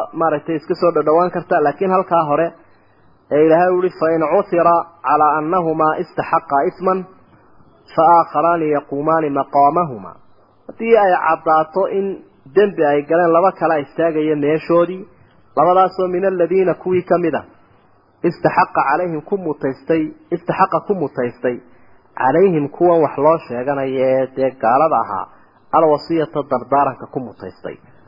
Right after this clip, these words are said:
Xaq waxay ugu yeesheen inay dardaarankii soo gaadhsiiyaan iyo wixii dunyo ay sideen. Kuwa xigtada waa ka dhintay ma wada dhaaranayaane, al-awlayaani baa dhaaranaya. Icraabkeeda haddaynu isdhiraano, sheeg sheega wuu inagu dheeraanaya.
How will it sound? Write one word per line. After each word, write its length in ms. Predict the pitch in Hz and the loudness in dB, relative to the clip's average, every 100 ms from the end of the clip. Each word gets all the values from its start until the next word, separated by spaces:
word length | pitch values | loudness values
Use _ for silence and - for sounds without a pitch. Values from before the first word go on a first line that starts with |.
| - | -4
Xaq 160 | 147 - | -4 -2
waxay 260 | 147 135 147 | -2 0 0
ugu 120 | 170 | 2
yeesheen 420 | 175 165 175 170 | 2 2 0 0
inay 180 | 156 127 | 0 -2
dardaarankii 600 | 127 120 139 139 127 139 - | -4 0 0 0 -4 -12 -2
soo 120 | 147 | -2
gaadhsiiyaan 580 | 143 120 - 131 139 135 | 0 -4 -4 -4 -2 0
iyo 160 | 139 139 | 0 -2
wixii 280 | 143 131 120 | -2 -6 -2
dunyo 240 | 135 160 | 2 2
ay 120 | 117 | 0
sideen. 360 | - - 113 - - _ - _ _ - - - _ _ - | -8 -10 -10 -10 -20 _ -20 _ _ -20 -20 -20 _ _ 2
Kuwa 360 | 214 214 214 - | 6 6 4 0
xigtada 400 | 175 - 214 208 | -8 -4 0 2
waa 160 | 208 | 2
ka 140 | 202 175 | 0 -4
dhintay 300 | 160 156 160 | -4 -4 -2
ma 120 | 190 | 2
wada 240 | 214 185 180 | 2 2 0
dhaaranayaane, 800 | 175 180 208 196 208 190 127 107 _ _ _ - | 2 2 2 4 4 4 -2 -10 _ _ _ -2
al-awlayaani 800 | 190 165 160 151 156 170 165 147 | 0 0 0 2 2 2 2 0
baa 160 | 135 | 0
dhaaranaya. 520 | 117 120 123 90 76 - _ _ _ _ 117 | 0 0 -2 -6 -14 -18 _ _ _ _ -4
Icraabkeeda 560 | 127 170 160 165 151 | 0 0 0 -4 -6
haddaynu 340 | 139 - 160 139 | -4 -4 -6 -6
isdhiraano, 520 | - 131 131 143 180 - - | -8 -4 -2 0 -2 -4 -6
sheeg 160 | 131 | -6
sheega 280 | - 156 156 | -2 0 0
wuu 100 | 156 | 0
inagu 220 | 143 151 156 | -2 -2 0
dheeraanaya. 480 | 131 131 123 92 | 2 2 -2 -8